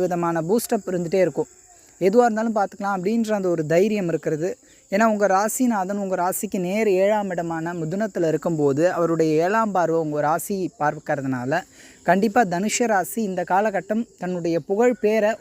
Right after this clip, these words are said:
உயர்த்திக்கிறதுக்கான சரியான சந்தர்ப்பம். நல்ல முன்னேற்றம் அடையிறது. நீண்ட நாளா கஷ்டப்பட்டதுக்கான பலன்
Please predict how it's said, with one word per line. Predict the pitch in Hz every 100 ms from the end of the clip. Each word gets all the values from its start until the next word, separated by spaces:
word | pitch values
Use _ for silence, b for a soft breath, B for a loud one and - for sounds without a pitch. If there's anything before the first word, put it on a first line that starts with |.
| 170
உயர்த்திக்கிறதுக்கான | 175 220 214 233 220 185 170 151 160 190 -
சரியான | 175 202 202 214
சந்தர்ப்பம். | - 156 151 - 139 B B B 175
நல்ல | 202 269
முன்னேற்றம் | 226 202 226 233 - 208 170
அடையிறது. | 160 151 139 139
நீண்ட | 147 214 233 233
நாளா | 214 202 226 - -
கஷ்டப்பட்டதுக்கான | 170 - 214 208 190 180 175 170 165 156
பலன் | 180 240